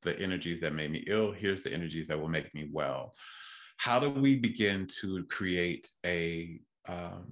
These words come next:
life plan, a lifestyle that feeds you these energies, right? So not just, it's not just actions you're taking, but it's also beliefs that you hold. How do we change the beliefs so that,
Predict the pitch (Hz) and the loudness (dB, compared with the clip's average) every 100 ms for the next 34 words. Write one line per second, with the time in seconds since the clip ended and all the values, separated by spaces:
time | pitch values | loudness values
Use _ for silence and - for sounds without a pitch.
0 | - 92 95 135 175 - - 90 80 80 | -8 -2 2 2 2 -2 -2 0 0 -4
1 | 80 - 92 92 107 147 - - 73 71 | -6 0 2 4 2 2 -2 -2 -2 0
2 | - - 85 78 - - 107 104 - 90 | -4 -2 -2 -2 -4 -2 0 0 -2 -4
3 | 85 78 80 - - 69 73 - - - | -4 -2 -2 -4 -8 -8 -10 -14 -16 -20
4 | - _ _ _ _ 78 80 85 - - | -20 _ _ _ _ -6 -4 -4 -8 -14
5 | - - - - 101 110 117 120 107 104 | -16 -14 -2 2 4 4 2 2 2 2
6 | - - - 92 95 107 113 92 104 - | -2 -8 -8 -4 0 2 2 2 0 0
7 | - 104 - 98 90 87 - 85 85 87 | 0 0 0 -4 -4 -6 -4 -4 -2 -4
8 | 82 87 87 107 110 113 98 107 139 113 | -2 -4 0 0 2 0 0 2 2 0
9 | - - 85 - 80 - 78 71 76 80 | -6 -8 -8 -6 -8 -6 -6 -6 -4 -4
10 | 95 - 98 98 92 92 95 95 110 87 | -4 -4 -2 -2 -4 -4 -2 2 2 2
11 | - 85 85 82 78 | -2 -2 -2 -4 -6